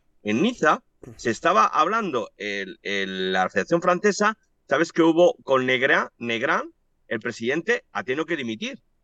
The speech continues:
Ha tenido que dimitir porque se metió en un berenjenal, no sé qué historia, y ha tardado dos días en dimitir.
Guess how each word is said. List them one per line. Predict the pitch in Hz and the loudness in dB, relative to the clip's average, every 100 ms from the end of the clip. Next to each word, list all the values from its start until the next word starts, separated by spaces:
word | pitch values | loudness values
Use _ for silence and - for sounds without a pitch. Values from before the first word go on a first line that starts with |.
| _ _ _ | _ _ _
Ha | - | -10
tenido | 104 127 | -4 0
que | 170 | 0
dimitir | 208 196 170 220 | 2 0 -2 -2
porque | 175 131 | -2 -2
se | 113 | -4
metió | 107 104 151 156 | -4 -4 0 2
en | 156 | 2
un | 151 | 2
berenjenal, | 147 143 156 165 214 | 2 2 -2 0 2
no | 196 | 0
sé | 156 | -4
qué | 151 | -8
historia, | 143 208 247 - _ _ | -4 0 0 0 _ _
y | 131 | -4
ha | 160 | 0
tardado | 190 202 220 247 - | 0 0 0 -2 -4
dos | 139 131 196 190 | -14 -4 -4 -4
días | 175 262 220 180 | -6 -4 -2 -4
en | 156 | -8
dimitir. | 147 139 131 143 | -8 -8 -4 -4